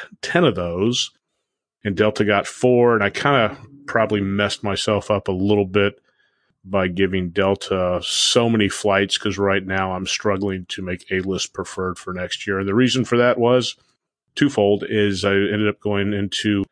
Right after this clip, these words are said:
Newark quite a bit this year, and Southwest pulled that route right on Halloween, so I had to find another way to get in. And previous to that, Southwest just didn't fly direct.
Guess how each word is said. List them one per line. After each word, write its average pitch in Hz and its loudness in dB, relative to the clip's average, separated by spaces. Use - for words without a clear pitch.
Newark 107 0
quite 110 2
a 104 0
bit 101 0
this - 0
year, 110 2
and 98 -6
Southwest 110 -2
pulled 117 2
that 107 2
route 101 0
right 98 0
on 98 -2
Halloween, 120 2
so 98 -4
I 95 -2
had 98 0
to 95 -6
find 98 -4
another 98 -2
way 98 0
to 95 -2
get 98 -2
in. 101 0
And 95 -2
previous 104 2
to - 0
that, 98 2
Southwest 98 0
just 98 -4
didn't 98 0
fly 98 2
direct. 92 0